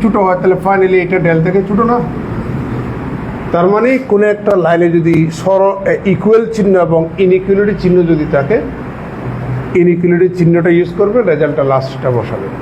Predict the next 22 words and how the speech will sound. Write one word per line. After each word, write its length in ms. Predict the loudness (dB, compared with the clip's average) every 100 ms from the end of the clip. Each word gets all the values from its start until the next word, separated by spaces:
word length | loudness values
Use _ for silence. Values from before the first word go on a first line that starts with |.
| -12 -12 -12 -12 -10 -12 -10 -10 -10 -10 -10 -10 -10 -10 -10 -10 -10 -10 -10 -10 -10 -10 -8 -8 -8 -10 -8 -2
তাহলে 180 | 0 2
this 420 | 2 2 2 2 2
imply 320 | 2 2 2 2 0
that 140 | -2 -4 -4 -4
absolute 420 | -2 0 2 2 2
value 200 | 2 2
of 280 | 0 -4 -4
f 400 | 0 2 0 0
of 400 | 2 2 0 -2
x 20 | -2 0
minus 300 | 2 2 0
L 240 | 0 2 2 0 -2 -4
is 100 | 0
less 240 | 2 2 2 2
than 100 | 0 0 -4 -4
epsilon, 520 | -2 0 2 2 0 -2 -6 -4
where 380 | -2 0 0 0 -2 -6 -8 -10 -8 -8 -10 -8 -8 -8 -8 -8 -8 -8 -6 -6 -6 -4 0 2
del 220 | 2 2 0 -2
equal 300 | 0 2 2
to 60 | 2
কত? 380 | 0 0 0 -2 -4 -2
Epsilon। 500 | -2 -2 -2 -2